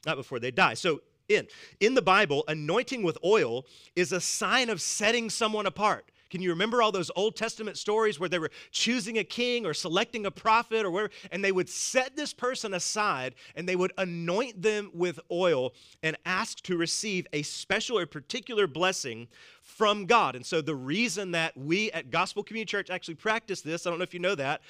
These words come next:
but right in the back on those back tables, there's actually oil. There's nothing fancy about it. It came from a bottle from the store, okay? There's nothing magical about the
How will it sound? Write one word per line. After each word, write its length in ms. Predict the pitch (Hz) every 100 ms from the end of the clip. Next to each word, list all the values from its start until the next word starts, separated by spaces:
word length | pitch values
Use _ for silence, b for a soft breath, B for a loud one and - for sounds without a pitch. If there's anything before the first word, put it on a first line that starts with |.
| B -
but 100 | 156
right 260 | 135 165 220
in 100 | 214
the 80 | 214
back 380 | 143 147 196 190
on 120 | 135
those 200 | 175 196
back 260 | 151 196 156
tables, 480 | 208 233 143 143 -
there's 220 | 170 160
actually 440 | 156 175 - 190 214
oil. 320 | 214 247 101 - B B B B B B B
There's 300 | 135 196 233
nothing 380 | 220 254 262 269
fancy 460 | - 254 254 - 254
about 260 | 226 220
it. 80 | 151
It 160 | 170 180
came 280 | 202 233 247
from 160 | 208
a 60 | 196
bottle 420 | 143 214 226 233
from 180 | 226 214
the 100 | 196
store, 480 | - - 208 120 101
okay? 200 | - 175
There's 220 | 170 156
nothing 420 | 165 202 226 180
magical 560 | 175 202 208 226 175 160
about 340 | 170 143 190
the 120 | 151